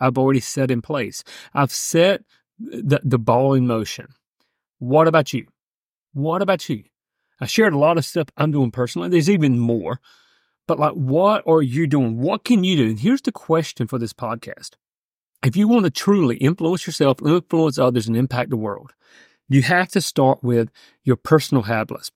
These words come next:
personal habits and discipline. So what are you trying to do? So I'm gonna give you a couple things. As I said, do you have to go buy a different car? No. But you can rearrange your furniture. You can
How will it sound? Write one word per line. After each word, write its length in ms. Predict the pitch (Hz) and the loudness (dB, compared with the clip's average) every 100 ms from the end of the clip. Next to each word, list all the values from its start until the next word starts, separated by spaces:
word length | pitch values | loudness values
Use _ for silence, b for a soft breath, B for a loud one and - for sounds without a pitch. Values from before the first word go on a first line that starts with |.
| _ | _
personal 640 | - 175 190 - 190 180 | -2 0 0 0 0 0
habits 460 | 143 143 143 143 - | -2 -2 -2 -2 -2
and 260 | 120 110 | -2 0
discipline. 560 | - 156 - 110 117 - _ _ _ _ _ _ | 2 2 0 -10 -14 -18 _ _ _ _ _ _
So 200 | - 170 | -2 0
what 260 | 151 170 | 2 2
are 100 | 185 | 2
you 520 | 143 117 127 139 131 127 - | 2 2 4 4 4 0 -10
trying 300 | - 104 98 | -8 -6 -6
to 80 | |
do? 200 | 98 85 _ _ _ _ _ _ - | -10 -12 _ _ _ _ _ _ -6
So 260 | - 117 - _ _ - | -2 -2 -4 _ _ -6
I'm 80 | 120 | -4
gonna 120 | 120 | 0
give 180 | 127 135 | 2 4
you 80 | 131 | 4
a 20 | |
couple 240 | 147 120 | 2 0
things. 320 | 120 117 175 | 0 0 0
As 160 | 135 113 | 0 -2
I 80 | 104 | -2
said, 400 | - 107 127 160 B B B B - 139 135 | -6 -2 -2 -2 B B B B -4 -4 0
do 100 | 127 | 2
you 100 | 123 | 2
have 140 | 127 | 0
to 80 | - | 0
go 80 | 131 | 0
buy 240 | 120 113 | 2 2
a 40 | 120 | 2
different 240 | 120 143 | 0 -6
car? 240 | - 139 127 | 0 0 0
No. 420 | 104 117 110 78 _ _ _ _ _ _ - | -2 -2 -4 -8 _ _ _ _ _ _ -6
But 120 | - | -4
you 160 | - 151 | 0 0
can 240 | - 135 | 4 2
rearrange 500 | 127 143 135 131 131 | 4 4 4 4 2
your 120 | 120 120 | 2 -2
furniture. 580 | 135 131 135 - 98 - | 0 0 0 -4 -14 -8
You 160 | 120 | -6
can 320 | - 131 120 | -2 0 0